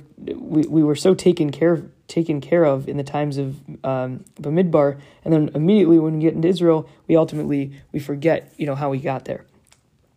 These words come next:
Then it says, "I, Hashem, will be like a lion that tears into its prey, like a leopard that lurks for them, that rips apart the closed part of their heart," that basically our heart is closed off to teshuvah,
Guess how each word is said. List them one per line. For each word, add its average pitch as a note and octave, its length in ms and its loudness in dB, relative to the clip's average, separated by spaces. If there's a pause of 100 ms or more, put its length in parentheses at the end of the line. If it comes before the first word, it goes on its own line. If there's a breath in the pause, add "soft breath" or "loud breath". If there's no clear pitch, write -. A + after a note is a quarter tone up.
(140)
Then E3 160 6
it D#3+ 80 4
says, D3+ 180 2
"I, C#3+ 160 2
Hashem, D#3 380 2
will C#3+ 100 0
be D3 140 2
like C#3 180 -2
a C3+ 40 -6
lion D3+ 460 -2
that B2 160 -10
tears D#3+ 340 2
into D3 200 -2
its - 160 -10
prey, D#3+ 480 2 (240 loud breath)
like C#3+ 120 -4
a B2+ 40 -4
leopard D3 560 0 (220 loud breath)
that G#2+ 140 -6
lurks F#3 360 0
for E3 180 0
them, D3 320 -2 (300 soft breath)
that - 180 -2
rips F3 400 2
apart E3 540 -2 (240 soft breath)
the - 80 -10
closed F3 520 -2
part D#3+ 220 0
of C#3+ 60 -2
their C#3 140 -4
heart," F3 380 -2 (340 soft breath)
that - 160 -2
basically D#3 560 0 (240 loud breath)
our D3 160 0
heart F3 300 2
is C#3+ 100 -6
closed D3 340 -4
off C#3+ 180 -4
to - 80 -14
teshuvah, E3 580 0